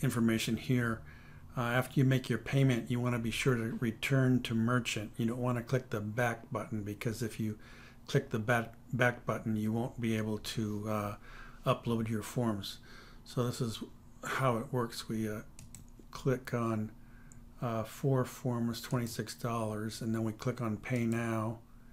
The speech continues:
and it'll take us to this screen where we can make our payment. Uh, if you don't have a PayPal account, you can click here,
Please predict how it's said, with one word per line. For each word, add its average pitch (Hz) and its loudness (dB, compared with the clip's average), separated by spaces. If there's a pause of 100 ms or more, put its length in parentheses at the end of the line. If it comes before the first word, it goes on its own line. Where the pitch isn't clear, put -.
(840)
and 113 0
it'll 113 0
take 117 -2
us 117 -2
to - -2
this 120 0
screen 110 2
where 110 2
we 107 0
can 107 0
make 110 2
our 104 0
payment. 110 -2 (1600)
Uh, 123 6
if 127 4
you 143 12
don't 139 12
have 127 12
a 113 6
PayPal 127 6
account, 120 4
you 120 6
can 113 4
click 117 2
here, 117 4